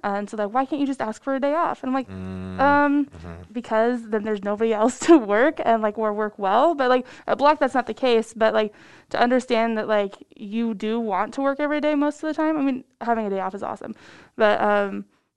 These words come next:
Speaker 1: you wanna work every day 'cause it's your passion and you love it. And so, like, stepping away from that even for a day, you're just like, "I wonder what the restaurant is <laughs> doing right now while I'm not there."
Speaker 2: <laughs>
Speaker 1: Uh, or just, like,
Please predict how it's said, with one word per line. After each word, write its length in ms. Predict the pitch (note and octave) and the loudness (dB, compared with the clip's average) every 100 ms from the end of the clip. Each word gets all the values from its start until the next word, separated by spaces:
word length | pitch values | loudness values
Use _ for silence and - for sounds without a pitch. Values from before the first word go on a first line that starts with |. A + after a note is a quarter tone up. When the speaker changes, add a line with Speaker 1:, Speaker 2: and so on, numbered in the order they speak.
| _ _ _ | _ _ _
Speaker 1:
you 160 | - A3+ | -8 -4
wanna 240 | G#3 G#3+ | -2 0
work 160 | A3 G3+ | -2 -2
every 120 | G3+ | -4
day 140 | G3+ G3 | -6 -6
'cause 140 | G3+ | -8
it's 80 | G3 | -10
your 80 | G3 | -12
passion 420 | G3+ F#3+ G3 G#3 | -8 -8 -6 -10
and 140 | G3+ G3+ | -8 -8
you 80 | |
love 220 | G3 F#3+ F#3+ | -4 -6 -4
it. 220 | E3 - | -6 -8
And 420 | - G3 F#3+ G3 G3+ | -8 -8 -8 -10 -6
so, 440 | A3 G3+ G3 F#3+ | -2 0 -2 -4
like, 200 | - G3+ | -6 -6
stepping 320 | - A3 G#3+ G#3 | -4 -4 -4 -4
away 180 | G3 | -4
from 140 | G3+ A3+ | -4 -4
that 100 | G#3 | -4
even 180 | G#3 G#3+ | -6 -6
for 120 | G#3 | -6
a 40 | |
day, 140 | G3+ G#3 | -4 -2
you're 120 | A#3+ | -2
just 120 | A#3+ | -4
like, 80 | C4 | -8
"I 60 | |
wonder 260 | A#3 C#4 D4 | -6 -4 -4
what 120 | D4 | -6
the 80 | C4 | -6
restaurant 460 | A#3 B3 - C#4 A#3+ | -6 -4 0 0 2
is 100 | A#3+ | 4
<laughs> 100 | B3+ | 6
doing 160 | D4 | 6
right 180 | B3+ B3 | 4 4
now 140 | A#3 C4 | 6 8
while 80 | E4 | 8
I'm 200 | D4+ F4 | 8 8
not 220 | F4 D#4 | 6 8
there." 240 | D4+ D4 C#4 - - | 8 8 4 -4 -16
Speaker 2:
<laughs> 180 | - | -6
Speaker 1:
Uh, 380 | - A3+ A3 G#3+ | 2 6 6 6
or 140 | - C4+ | 6 4
just, 200 | C#4+ C4+ | 4 2
like, 180 | C4+ | 2